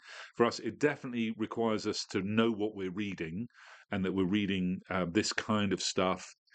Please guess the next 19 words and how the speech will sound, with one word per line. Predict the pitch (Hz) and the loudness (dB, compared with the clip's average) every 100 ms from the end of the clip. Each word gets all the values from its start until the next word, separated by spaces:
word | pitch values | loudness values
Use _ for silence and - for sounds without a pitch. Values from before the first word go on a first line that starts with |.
| - | -8
and | 98 95 | -4 -2
to | 107 | 0
be | 98 | 0
very | 87 98 120 117 | 0 0 2 2
careful, | - 107 101 - 92 | 0 0 0 -2 -6
particularly | 98 143 - 104 | -2 -2 2 0
about, | 98 98 | 2 0
like, | 101 98 | -2 -2
literal | 98 104 - - 92 | 0 0 0 0 0
interpretations | 87 - 90 - 98 82 82 80 | 0 0 -2 -2 0 0 0 -2
of | 82 | -2
this. | 82 - | -2 -2
We've | |
got | 90 | 0
to | 82 | 2
be | 90 | 2
really, | 87 95 87 80 | 4 2 2 0
really | 90 80 82 | 0 0 -2
careful, | - 90 80 - 78 | -2 -2 -2 -2 -4